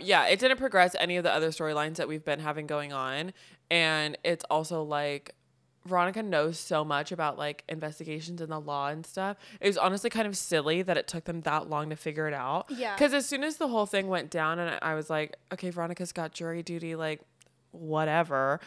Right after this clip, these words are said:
Speaker 1: But then they were making such a big deal out of it and, like, laying out the details of the case or whatever. And I was like, "Oh, Veronica's gonna figure it out. Like, that's how
Speaker 2: Yeah.
Speaker 1: the storyline is gonna go." It just took them fucking forever.
Speaker 2: Yeah. And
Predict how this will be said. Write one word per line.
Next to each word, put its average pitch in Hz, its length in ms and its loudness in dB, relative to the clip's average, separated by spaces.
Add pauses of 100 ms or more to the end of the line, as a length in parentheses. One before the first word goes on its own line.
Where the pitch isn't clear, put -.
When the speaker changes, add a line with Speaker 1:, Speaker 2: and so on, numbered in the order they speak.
(260)
Speaker 1:
But 185 120 2
then 180 100 4
they 175 80 4
were 160 80 2
making 165 260 0
such 165 160 -6
a 160 40 -10
big 151 160 -8
deal 269 180 -2
out 196 180 4
of 165 120 -2
it 160 220 2
and, 156 260 -2
like, 151 200 -4
laying 151 260 -2
out 151 120 -4
the 165 60 -12
details 156 320 -8
of 151 80 -10
the 160 80 -10
case 185 280 -6
or 180 40 -6
whatever. 156 160 -4
And 156 80 -8
I 156 40 -4
was 151 80 -6
like, 151 160 -6
"Oh, 160 100 -2
Veronica's 156 380 -6
gonna 156 160 -10
figure - 240 -10
it - 100 -4
out. - 220 -2
Like, 156 140 -2
that's 160 200 0
how 170 60 -4
Speaker 2:
Yeah. 156 40 -6
Speaker 1:
the 160 80 -4
storyline 151 380 -6
is 156 100 -10
gonna 151 200 -10
go." 147 380 -4 (200)
It 392 100 4
just 480 180 10
took 466 140 10
them 370 120 4
fucking 320 260 4
forever. 285 720 6
Speaker 2:
Yeah. 247 300 -2 (480)
And 403 160 2